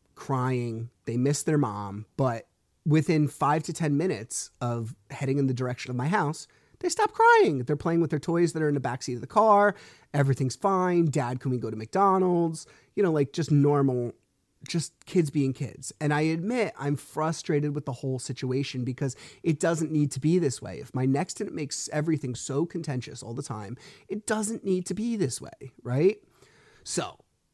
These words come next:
the visit went absolutely fine. Um,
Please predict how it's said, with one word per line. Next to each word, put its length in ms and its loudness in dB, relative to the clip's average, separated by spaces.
the 80 0
visit 380 4
went 180 -2
absolutely 480 -8
fine. 640 2
Um, 360 -4